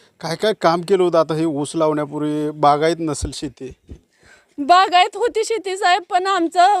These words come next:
Speaker 2: कष्ट लय, कष्ट लय केलं आम्ही शेतीत, पण आमचा उ-, काय उपयोगच झाला नाही बघा त्याचा.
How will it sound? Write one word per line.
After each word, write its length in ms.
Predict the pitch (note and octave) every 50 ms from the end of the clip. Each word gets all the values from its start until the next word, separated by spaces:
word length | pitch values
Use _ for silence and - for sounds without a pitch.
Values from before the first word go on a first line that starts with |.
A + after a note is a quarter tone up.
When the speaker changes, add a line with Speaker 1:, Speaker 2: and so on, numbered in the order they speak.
| D4+ -
Speaker 2:
कष्ट 300 | - E4 - - - - F4 F4+
लय, 240 | F4 F4+ F#4 G4 F#4+ - - D#4 C4 A#3+ C4 - -
कष्ट 260 | G4 - - - G#4+
लय 200 | G4 F#4 A4+ A#4
केलं 260 | D#4+ - A4+ F4+ F#4
आम्ही 260 | F#4 F4+ F#4 G#4 G4+
शेतीत, 280 | F#4+ A4+ G4 C4+ A4+ G4+ C4 -
पण 160 | G4+ F#4+ F#4
आमचा 280 | G4+ G4 F4 E4 F#4+ F#4
उ-, 240 | A4+ A4+ F4+ E4+ D4+ -
काय 160 | D#4+ E4 F#4
उपयोगच 420 | - A4 E4 - A4+ G4 F4+ G#4
झाला 260 | E4+ E4 A#4 A#4 G4+ D#4
नाही 140 | D#4 D4+
बघा 220 | D4 D4 C#4 C#4 C#4
त्याचा. 320 | C#4 E4 C#4+ B3+ C#4 C4